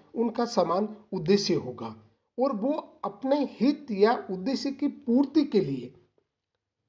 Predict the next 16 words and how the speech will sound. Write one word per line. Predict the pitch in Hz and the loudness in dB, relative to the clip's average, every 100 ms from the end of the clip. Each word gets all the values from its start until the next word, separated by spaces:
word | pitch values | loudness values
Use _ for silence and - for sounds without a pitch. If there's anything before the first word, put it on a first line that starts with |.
| _ _ _ _ _ _ _ _ _ | _ _ _ _ _ _ _ _ _
सरकार | - 233 226 247 285 - | 2 4 8 8 8 6
पर | 302 - - _ _ | -2 -4 -14 _ _
प्रेशर | 202 247 254 | 8 8 8
डालते | 285 170 147 - 143 | 2 2 2 -2 -6
हैं | 117 - _ _ | -6 -12 _ _
और | 220 262 - - _ | 2 2 -2 -18 _
उसे | 220 - 294 285 - _ | -6 -2 -2 -4 -16 _
प्रभावित | 185 175 226 320 | -2 0 0 0
करते | - 202 202 | -2 -4 0
हैं | 254 254 | -2 0
ताकि | 190 - 269 - | -2 -2 -8 -4
उनके | 226 226 233 | -4 -2 -2
हितों | 170 - 202 | -2 -4 -6
की | 202 214 | -4 -6
पूर्ति | - 160 156 202 | -6 -8 -6 -8
की | - 208 | -4 -2